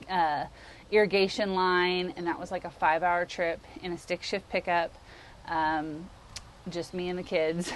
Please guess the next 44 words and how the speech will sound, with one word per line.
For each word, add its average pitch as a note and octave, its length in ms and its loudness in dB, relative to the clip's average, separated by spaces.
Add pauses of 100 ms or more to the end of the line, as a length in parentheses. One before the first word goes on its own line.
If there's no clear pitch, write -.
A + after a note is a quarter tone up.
<laughs> - 120 -14
'cause A3 180 -2
Ryan F3 280 0
had F3 140 -6
to F3+ 80 -6
work, E3 480 -2
and, E3 460 -4 (460)
um, E3 360 4
you F3+ 100 -4
know, E3 220 0 (1200)
it's, - 340 6
it's G#3 200 2
definitely A#3+ 360 10
one G#3+ 140 4
of F#3 80 4
those F#3+ 200 8
things F#3+ 300 2
for F#3+ 160 0
me F#3 260 2
that, D#3+ 180 4
like, E3 320 4 (280)
I E3+ 360 4 (360)
don't G3+ 300 2
think A3+ 160 6
I G3 100 8
can F#3 220 0
do F3 160 8
it, G3 320 12
and F3+ 180 2
I E3 160 4 (540)
do F#3+ 220 6
it, A3+ 280 6
and E3+ 140 -4
I, D#3+ 300 0 (500)
like, D#3+ 260 -6 (160)
accomplish F#3 560 2
the E3+ 120 -6
task F3 500 6
of E3 280 -2
taking F#3+ 320 0
them F3 160 -4
with E3 200 -6
me E3 400 -2
and D#3 360 -4